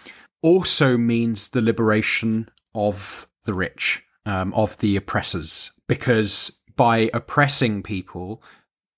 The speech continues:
you are yourself living in a condition of essentially oppression.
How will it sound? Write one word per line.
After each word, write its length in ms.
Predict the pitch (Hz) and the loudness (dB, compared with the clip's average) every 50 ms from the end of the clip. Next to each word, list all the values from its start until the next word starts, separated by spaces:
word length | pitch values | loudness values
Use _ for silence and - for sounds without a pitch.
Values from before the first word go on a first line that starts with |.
| _ _ - | _ _ -8
you 240 | - 135 120 117 117 | -2 2 4 4 6
are 200 | 117 117 117 113 | 6 4 4 4
yourself 640 | 113 113 107 101 - - - - 131 120 110 - - | 2 2 0 0 0 0 2 4 2 2 2 0 -2
living 300 | 120 113 107 101 110 110 | 0 0 2 2 2 2
in 80 | 110 107 | 2 0
a 100 | 107 107 | 0 -2
condition 800 | - - 110 104 95 - 117 107 - - - 101 98 98 98 - - - - _ _ _ - | -2 -4 -6 -4 -2 0 0 2 2 2 2 0 0 -2 -4 -8 -12 -20 -20 _ _ _ -4
of 460 | 110 98 95 95 95 - - - - - | -2 0 0 0 -2 -4 -6 -6 -6 -4
essentially 580 | - 120 - - - 127 117 - - - 113 104 | -2 0 2 4 4 4 4 2 2 2 2 2
oppression. 560 | 95 - - - 107 101 - - 76 71 71 | 0 0 -2 -2 -2 0 0 -2 -4 -6 -10